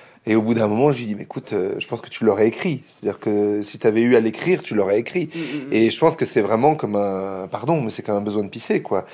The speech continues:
Speaker 2: Ouais, ouais.
Speaker 1: C'est vraiment, c'est un... c'est ce que vient de dire, euh, Panayotis, c'est, il faut vraiment le faire parce qu'il y a pas d'autre moyen, euh, que ça sorte que par, euh, que par l'écriture. D'ailleurs, euh, c'est marrant parce que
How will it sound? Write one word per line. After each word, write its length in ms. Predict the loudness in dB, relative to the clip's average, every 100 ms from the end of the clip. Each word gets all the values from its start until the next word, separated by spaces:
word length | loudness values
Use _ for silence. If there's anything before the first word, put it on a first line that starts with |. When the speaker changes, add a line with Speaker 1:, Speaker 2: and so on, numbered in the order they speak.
| -12
Speaker 2:
Ouais, 60 | -8
ouais. 40 | -6
Speaker 1:
C'est 100 | -4
vraiment, 260 | -2 2 2
c'est 160 | 2
un... 260 | 0 0 -4
c'est 180 | -2 -2
ce 100 | -2
que 120 | -2
vient 160 | -2 0
de 40 |
dire, 160 | 2 2
euh, 60 | 2
Panayotis, 260 | 2 0 -2
c'est, 160 | -4
il 80 | -4
faut 140 | -4
vraiment 440 | -4 -2 2 4 4
le 80 | 2
faire 400 | 2 2 2 -2
parce 180 | -6 -6
qu'il 100 | -10
y 20 |
a 40 |
pas 120 | -6 -2
d'autre 240 | -2 -2
moyen, 380 | 2 4 6 4
euh, 200 | 6 4 2
que 120 | -2
ça 160 | -2
sorte 420 | 0 4 4 2 0
que 100 | 0
par, 340 | 6 6 6
euh, 240 | 4 4 0 -8 -20 -20 -20 -20 _ 4
que 80 | 6
par 240 | 6 4
l'écriture. 480 | 2 0 -2 2 6
D'ailleurs, 420 | 6 8 8 8
euh, 600 | 8 8 4 0 -2 -6 -10 _ -20 _ _ _
c'est 180 | -6 0
marrant 260 | 4 6 6
parce 180 | 4 4
que 800 | 6 6 6 4 2 0 -4